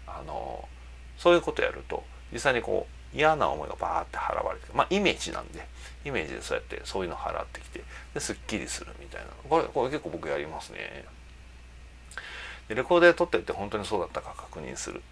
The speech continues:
なんか結構こう、ドラマーって結構言いがかりつけられるんで、で、まあ、こっそり確認する。でも本当にそうだと思うこともよくあったりするんで、そういう時はですね、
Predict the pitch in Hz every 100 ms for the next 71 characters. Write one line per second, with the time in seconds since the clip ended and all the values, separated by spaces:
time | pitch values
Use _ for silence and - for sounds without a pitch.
0 | 143 143 - 165 - 87 - 71 73 98
1 | 107 107 107 92 85 - 85 113 123 110
2 | 107 98 - 82 80 78 - - 85 -
3 | - 135 131 - - - - - - -
4 | - - - - - 160 135 175 208 214
5 | 196 208 180 - 87 87 78 85 107 -
6 | - 71 - - - - - 62 - -
7 | - - 190 196 - - - 76 65